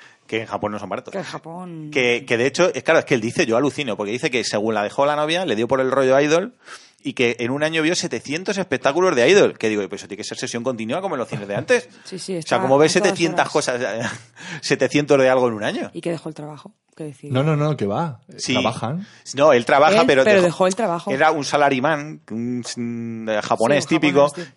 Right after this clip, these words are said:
Speaker 1: y, y de repente se, se puso por su cuenta como, eh, como distribuidor de electrónica.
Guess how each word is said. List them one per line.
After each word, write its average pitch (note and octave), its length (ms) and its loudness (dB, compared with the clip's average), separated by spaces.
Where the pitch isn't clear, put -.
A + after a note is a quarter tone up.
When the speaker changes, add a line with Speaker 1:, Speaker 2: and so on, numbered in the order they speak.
Speaker 1:
y, A2+ 460 2
y - 40 0
de A2 80 4
repente A2 340 -2
se, A#2 520 -2
se G#2+ 120 -6
puso A2+ 220 -2
por B2+ 120 4
su C3 140 -2
cuenta C3 320 -2
como, G#2+ 640 0
eh, G#2 160 -2
como G#2+ 180 -4
distribuidor G2+ 440 -2
de B2+ 60 4
electrónica. C3 540 -4